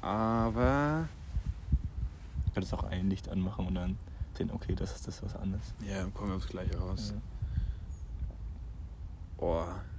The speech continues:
Speaker 1: kannst du mir einen Tipp geben?
Speaker 2: Ja, weil's Glüh-, es sind Glühlampen.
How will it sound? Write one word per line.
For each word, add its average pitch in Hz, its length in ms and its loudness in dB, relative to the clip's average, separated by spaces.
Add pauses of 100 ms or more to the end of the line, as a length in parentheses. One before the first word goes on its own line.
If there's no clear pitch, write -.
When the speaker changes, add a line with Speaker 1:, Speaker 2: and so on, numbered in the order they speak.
Speaker 1:
kannst - 200 -6
du 117 40 2
mir 110 60 6
einen 95 80 2
Tipp 123 160 2 (100)
geben? 180 300 6 (800)
Speaker 2:
Ja, 104 160 0
weil's 92 340 0
Glüh-, 120 460 8
es - 180 -4
sind 107 160 4
Glühlampen. 117 680 4